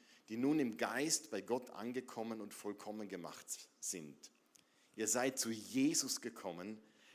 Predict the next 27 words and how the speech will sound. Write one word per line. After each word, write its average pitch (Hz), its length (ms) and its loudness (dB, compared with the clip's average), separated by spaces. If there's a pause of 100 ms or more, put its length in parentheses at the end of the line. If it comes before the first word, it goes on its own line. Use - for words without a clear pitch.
dem 104 140 -2
Vermittler 135 640 2
des 104 180 0
neuen 117 500 4
Bundes 127 460 -2
zwischen 101 340 -6
Gott 110 260 0
und 104 140 -8
den 95 120 -4
Menschen. 113 520 -4 (680)
Und 110 100 -4
ihr 123 80 6
seid 131 380 6
durch 120 120 4
sein 147 720 4
Blut 143 540 4
von 101 260 -6
Schuld 120 540 -2
gereinigt 101 640 -4
worden. 87 400 -2 (400)
Und 98 120 -8
sein 123 460 2
Blut 117 480 -4 (220)
verkündet 120 520 -2
etwas 113 300 -2
viel 156 240 -2
Besseres 110 680 2